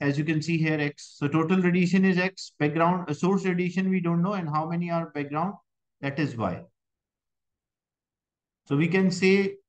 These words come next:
the source radiations are equals to X minus Y is equals to the source radiation. That is uh, in terms of,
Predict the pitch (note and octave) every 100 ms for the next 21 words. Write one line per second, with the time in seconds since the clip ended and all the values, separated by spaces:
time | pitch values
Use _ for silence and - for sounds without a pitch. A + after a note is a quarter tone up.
0 | _ _ _ C#3 C#3+ F3+ G3+ G3 F#3 E3+
1 | E3+ E3+ F#3+ F#3+ F3+ D#3+ D#3 F3 F3 E3+
2 | F#3+ D#3 D#3 - D#3+ D#3 E3 E3 D3+ D#3+
3 | F#3+ - _ - C3 C#3+ C#3+ D3+ E3+ D#3
4 | D#3 C#3+ A#2+ A#2+ A2 G2 F#2+ F#2 F2 -
5 | _ _ - C#3 D3 E3+ E3 - _ _
6 | _ _ _ _ _ - D#3 - E3+ E3
7 | E3+ E3+ E3+ E3+